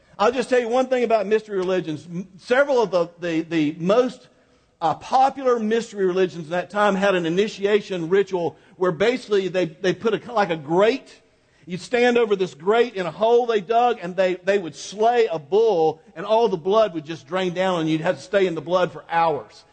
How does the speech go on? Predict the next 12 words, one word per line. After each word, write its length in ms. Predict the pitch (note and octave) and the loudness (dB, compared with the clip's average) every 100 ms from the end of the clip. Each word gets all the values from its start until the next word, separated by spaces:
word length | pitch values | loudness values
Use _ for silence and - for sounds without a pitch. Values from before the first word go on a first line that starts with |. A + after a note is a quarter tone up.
| _ - | _ -8
And 140 | D#3 | -2
then 120 | F3+ | 0
you 120 | G3 E3 | 2 2
were 100 | D3+ | 2
initiated 560 | F3+ F3 F3+ D#3 D3+ | 2 0 0 -2 -2
into 220 | D#3 D#3 | -8 -4
a 60 | C#3 | -4
mystery 340 | D3+ D#3+ D#3+ | -2 -4 -6
religion. 400 | C#3 C#3 C#3 B2+ C#3+ | -12 -6 -6 -6 0
It's 280 | G#3+ G#3+ - _ _ | 2 0 -4 _ _
crazy 1000 | - F#3+ G3+ G#3+ A3 G#3+ G#3 C#3 F3+ E3 | -6 0 2 4 6 4 2 -4 -12 -12
stuff. 520 | - G#3 F#3+ D#3+ A2 | -6 0 2 2 -2